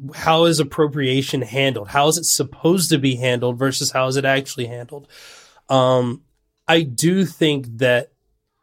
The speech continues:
transparency would help a lot in this case. I think that there are a lot of things that can be done better. And, and I, again,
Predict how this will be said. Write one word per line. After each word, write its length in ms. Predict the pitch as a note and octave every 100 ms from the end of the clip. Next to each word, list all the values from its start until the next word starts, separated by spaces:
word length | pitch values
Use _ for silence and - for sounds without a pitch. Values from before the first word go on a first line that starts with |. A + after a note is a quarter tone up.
| _ _ _ _
transparency 1400 | - F#3 D#3 D3 - D#3 D3+ D#3 C3+ - C#3+ C3 B2 A#2 _ _
would 300 | C#3 C3+ C3
help 500 | A2+ - C3 A#2+ A#2+ _
a 80 | C3+
lot 460 | A#2+ A#2 A#2 A2+ -
in 200 | C3 A#2
this 200 | A2+ -
case. 640 | - A#2+ B2 D3+ - - _ _ _ _ _ _ _ _
I 120 | C3+ C3
think 320 | - C#3 C3+
that 180 | C3 C3+
there 180 | C3
are 600 | C3+ B2+ B2 A#2+ A#2 A2+ - _ _ _ _ _ _ _ _ _ _ _ _ _ _ _
a 100 | D#3
lot 380 | C#3+ C3+ C3 C#3
of 120 | C3+
things 640 | - D3+ C3+ B2+ B2 - - B2+
that 600 | A#2+ A2+ A2 A2+ - - _ _ _ _ _ _ -
can 160 | F3
be 120 | E3+
done 300 | A#2+ C3+ C3+
better. 420 | G#2+ B2 A2+ A#2+ - _ _ _ _ _ _ _ -
And, 240 | D3+ C#3 C#3
and 140 | E3
I, 180 | D#3 D#3 -
again, 380 | F#3+ F3+ A2+